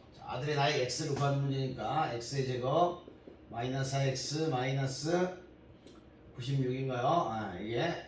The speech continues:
영이 되는. 자, 그래서 이것도 이제 뭐 암산해도 되겠지만 구십육을 차근차근 인수분해 해보는 거야. 사십팔.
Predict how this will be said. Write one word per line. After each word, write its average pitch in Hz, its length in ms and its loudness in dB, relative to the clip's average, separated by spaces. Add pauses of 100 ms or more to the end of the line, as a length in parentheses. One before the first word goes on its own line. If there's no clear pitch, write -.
영이 131 240 0
되는. 110 260 -2
자, - 140 -8
그래서 127 220 -6
이것도 165 200 -2
이제 147 180 0
뭐 123 120 0
암산해도 160 500 2
되겠지만 139 680 2 (440)
구십육을 147 500 2
차근차근 151 520 0
인수분해 135 360 0
해보는 139 320 0
거야. - 480 0 (420)
사십팔. 160 1300 2